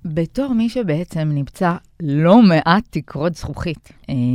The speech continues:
בדרך למקום שבעצם היית וגם שאת נמצאת בו היום. את גם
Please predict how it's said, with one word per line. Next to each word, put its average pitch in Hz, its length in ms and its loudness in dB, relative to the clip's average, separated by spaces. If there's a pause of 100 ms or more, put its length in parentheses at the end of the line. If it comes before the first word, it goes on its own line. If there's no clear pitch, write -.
(120)
בדרך 175 520 2
למקום 165 440 2
שבעצם 165 560 -2 (100)
היית 160 340 -2
וגם 135 340 -2
שאת 135 220 -8
נמצאת 147 360 -4
בו 143 140 -6
היום. 131 300 -6 (400)
את 139 100 -8
גם 190 340 4